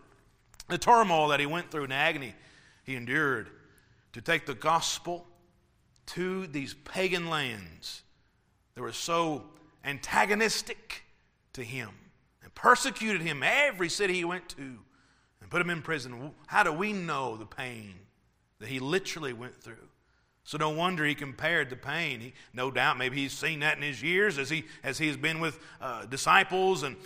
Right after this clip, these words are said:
and other people and in the churches, and they had children. He knows about that pain. And look, that's the kind of pain he suffered. Bringing them the gospel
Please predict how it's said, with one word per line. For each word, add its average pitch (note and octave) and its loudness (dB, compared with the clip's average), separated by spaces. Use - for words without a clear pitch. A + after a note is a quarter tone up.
and C3 -2
other D#3+ 2
people F#3 2
and C3 -4
in C3 -4
the B2+ -4
churches, F#3+ 2
and B2 -8
they C3+ 2
had D3+ 4
children. G3+ 4
He A2+ -6
knows D3+ 4
about D3+ 4
that D#3+ 4
pain. G3 2
And C#3 -8
look, D#3 -4
that's C#3+ -8
the - -12
kind C#3 -6
of A#2 -12
pain C3 -10
he C#3 -10
suffered. C3+ -12
Bringing A3+ 4
them A3+ 4
the G#3+ 2
gospel G3 -2